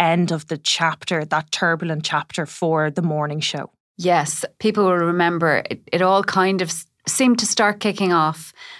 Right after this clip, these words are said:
Speaker 2: um, around the time of Elizabeth the Second's death in September twenty twenty-two, when she and, and Phil were accused of skipping the queue, um, to process past the, the coffin.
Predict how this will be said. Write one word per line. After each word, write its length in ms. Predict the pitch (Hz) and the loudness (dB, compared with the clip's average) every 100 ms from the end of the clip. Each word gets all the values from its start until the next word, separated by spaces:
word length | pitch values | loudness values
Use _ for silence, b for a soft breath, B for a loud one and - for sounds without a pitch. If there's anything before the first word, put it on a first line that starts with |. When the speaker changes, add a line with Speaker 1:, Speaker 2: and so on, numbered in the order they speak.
| B 185 | B 0
Speaker 2:
um, 320 | 180 151 127 | 2 2 0
around 320 | 190 180 175 | 2 2 2
the 60 | 175 | 0
time 340 | - 185 170 170 | 0 2 0 0
of 500 | 175 165 160 147 - - | 2 2 2 -2 -8 -4
Elizabeth 320 | 175 170 165 | -4 -4 -8
the 80 | - | -4
Second's 540 | 180 165 170 160 151 | -2 -2 -2 -4 -2
death 340 | 175 156 151 | -2 0 -2
in 80 | 151 | -6
September 480 | 151 170 - 165 156 | -4 -4 -2 0 0
twenty 320 | 160 160 156 | -2 -4 -4
twenty-two, 680 | - 147 147 - 196 160 - B B B B _ - | -4 -4 -2 -2 0 0 -2 B B B B _ -2
when 440 | 196 175 165 170 170 - - | 2 2 2 0 -4 -12 -8
she 320 | 180 - 202 | -4 0 2
and, 200 | 180 170 165 | 2 -2 -2
and 320 | 175 165 160 | 0 0 -2
Phil 380 | - - 165 156 | -4 -2 0 0
were 180 | 156 165 | -2 -2
accused 480 | 156 - 170 156 160 | -4 -2 -2 -2 -4
of 140 | 151 | -4
skipping 520 | - - 170 170 156 | -4 -4 -4 0 -2
the 80 | 160 | -2
queue, 600 | 151 - 175 160 147 147 B B B B 185 | -6 -2 0 0 0 -4 B B B B 2
um, 340 | 170 156 151 | 2 2 0
to 560 | - 196 170 156 151 147 - _ _ _ _ _ _ - - | 0 0 2 0 -2 -4 -12 _ _ _ _ _ _ -20 -4
process 500 | - 185 170 151 - | -2 2 2 2 -2
past 680 | - 175 160 165 - - - - | -2 0 0 -4 -6 -6 -8 -4
the, 240 | 170 156 160 | 0 0 -2
the 80 | |
coffin. 560 | 165 - 160 165 165 131 | -4 2 0 0 -4 -4